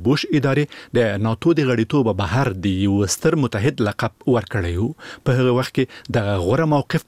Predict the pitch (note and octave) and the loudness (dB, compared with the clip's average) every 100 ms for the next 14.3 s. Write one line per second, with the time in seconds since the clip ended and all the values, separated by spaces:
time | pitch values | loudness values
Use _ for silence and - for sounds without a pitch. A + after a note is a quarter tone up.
0 | A2+ - G#2 - C3 B2+ G2+ B2+ D3 D3+ | -6 -4 -4 -2 0 0 2 2 2 0
1 | D3 C3+ B2+ - F#2+ - B2+ C3+ C#3+ - | 0 0 0 -4 -6 -2 2 2 2 -2
2 | C#3+ - - B2 A#2+ C3 - C3 C#3 C#3 | -8 -10 0 0 2 -2 0 2 2 2
3 | C3+ - A2+ B2+ B2+ A#2+ A2+ B2 A#2 G#2 | 0 0 2 2 2 0 2 0 0 -2
4 | F#2 A2+ C3+ C3+ B2+ A#2+ C#3+ - G2 F#2+ | 0 0 2 2 0 0 -2 -2 -4 -2
5 | F2+ B2+ D3 D3 C3 A#2+ - C#3 F2+ F#2+ | -2 0 0 0 -2 -4 -2 -2 0 2
6 | A#2+ C3 - C3+ G#2 A2+ G#2+ B2+ A2+ - | 2 2 0 0 0 0 -2 -2 -2 -2
7 | F2+ - D3 C#3 _ _ _ _ _ - | -6 0 0 0 _ _ _ _ _ -2
8 | - C#3+ C#3+ C#3+ D3+ D3+ E3 E3 D3 C#3+ | 2 4 2 0 0 2 2 2 2 2
9 | C#3+ B2 A#2+ A#2 A#2 A#2 A2 G2+ F#2+ - | 2 2 0 0 0 -2 -2 -4 -4 0
10 | C3 C3+ C3 - D3+ C#3 C#3 C#3 C3+ C3+ | 2 2 2 2 2 2 0 2 0 0
11 | C3 C3 C3 C3 A#2 C3+ A#2+ A#2+ B2+ A#2 | 0 0 0 0 -2 0 -2 0 0 0
12 | A#2 B2 - D3 - - A2 F#2 - F#2+ | 0 -2 -4 -2 -2 -2 -2 -2 -4 -4
13 | F#2 G2+ G2 G#2+ A#2 B2+ _ - - - | -2 0 2 2 0 -6 _ -20 -20 -20
14 | - B2+ | -2 2